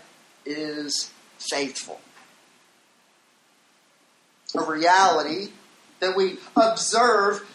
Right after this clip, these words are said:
clearly here, yet one that is expressed even more clearly in and through Jesus. John chapter one, the Word of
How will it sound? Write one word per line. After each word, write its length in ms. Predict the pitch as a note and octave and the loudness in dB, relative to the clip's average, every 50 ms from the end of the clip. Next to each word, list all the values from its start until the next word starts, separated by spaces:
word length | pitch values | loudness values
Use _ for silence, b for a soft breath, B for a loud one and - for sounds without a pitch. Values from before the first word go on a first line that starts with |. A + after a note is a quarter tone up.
| B B - | B B -10
clearly 720 | - - A#3 B3 C#4 D4 D#4 D#4+ D#4 D#4+ D4+ C#4+ C#4+ C4 | -8 -6 -4 0 2 2 2 2 2 2 2 0 0 -2
here, 500 | A3 - - G3+ F#3+ G#3 A#3+ C4+ C#4 B3 A3 | -2 -2 -2 -2 0 0 0 0 -2 0 0
yet 220 | B3+ C4 B3+ B3 | 0 0 0 -2
one 180 | B3 C4 C4 - | -2 -2 -4 -4
that 100 | - - | -4 -6
is 200 | - B3 - - | -6 -6 -6 -6
expressed 540 | - - - - - C4+ C4+ C4+ C4+ - C#4+ | -6 -6 -6 -6 -4 -4 -2 -2 -2 -4 -4
even 340 | C4 - B3+ B3 A#3+ A#3 | -4 -2 0 0 0 2
more 300 | A#3 B3+ C#4 D4+ E4 D#4+ | 2 2 2 2 2 0
clearly 500 | D#4 - - A#3 G#3+ G#3+ A3+ A3+ A#3+ C#4 | -2 -2 -6 -4 -4 -2 -2 -2 -2 -2
in 440 | C4+ - - - C4+ D4 D4+ D#4 D4 D4 D4 D4 D4 | -4 -6 -6 -6 -4 -2 -2 -4 -4 -4 -4 -2 -2
and 180 | C#4 B3+ B3 B3 | -2 -4 -6 -6
through 600 | B3+ C4 C#4+ D#4 D4+ C#4 B3+ C4 C#4+ D#4 D#4 D4+ - - - - - - - _ _ _ _ _ _ _ _ - _ _ _ _ _ _ _ - | -6 -2 0 0 0 0 0 0 0 0 -2 -2 -6 -14 -20 -20 -20 -20 -20 _ _ _ _ _ _ _ _ -20 _ _ _ _ _ _ _ -4
Jesus. 920 | - - G#3+ A#3+ B3+ B3+ A3 - D3+ B2 G2 - - - - - - - - - - _ _ _ _ _ _ _ _ _ _ _ _ _ _ _ _ _ _ _ _ _ _ _ _ - | -2 0 4 4 4 4 4 2 0 -2 -4 -4 -4 -4 -2 -2 -4 -6 -10 -18 -20 _ _ _ _ _ _ _ _ _ _ _ _ _ _ _ _ _ _ _ _ _ _ _ _ -2
John 260 | - F3+ F#3 G3+ G3+ | 0 0 2 2 2
chapter 320 | - A3+ G#3 G3+ G#3 A3+ G#3+ | 2 4 4 4 2 0 -4
one, 460 | G3 G3 A3+ A#3+ A#3+ G#3+ - - - - - - - - _ _ _ _ - _ _ _ _ _ _ | -2 0 2 4 4 4 2 0 -4 -8 -16 -20 -20 -20 _ _ _ _ -20 _ _ _ _ _ _
the 80 | - D#3+ | -10 -8
Word 460 | D#3+ D#3+ F3 F#3+ G3+ G#3+ G#3+ A3 G#3+ | -6 0 2 2 2 4 2 0 0
of 420 | - F#3 G3 G3 G#3 G3 G3 - | 0 2 4 4 4 2 0 -8